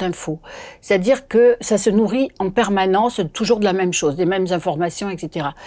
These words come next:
Donc à un moment donné, c'est sûr que ça nous déborde complètement. Et là, le premier mouvement va consister à fermer la chaîne tout info, finalement,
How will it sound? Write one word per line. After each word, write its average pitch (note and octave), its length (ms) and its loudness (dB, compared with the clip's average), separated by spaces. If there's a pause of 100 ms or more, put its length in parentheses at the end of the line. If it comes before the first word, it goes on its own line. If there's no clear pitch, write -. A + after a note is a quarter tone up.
(340)
Donc F3 180 0
à B3+ 80 4
un B3+ 80 2
moment A#3 200 4
donné, G#3 240 2
c'est G#3+ 140 -4
sûr - 220 -4
que A3 100 -2
ça F#3+ 120 0
nous F3+ 120 4
déborde F3+ 400 0
complètement. D#3 640 -4
Et D#3+ 160 0
là, A#3+ 280 2 (340)
le F3+ 100 4
premier B3+ 400 4
mouvement G3+ 420 2
va A#3+ 140 2
consister G3 680 -2 (360)
à E3+ 360 2
fermer B3 420 4
la F3 120 4
chaîne E3+ 220 0
tout - 160 -10
info, D3 300 -2
finalement, F#3 640 0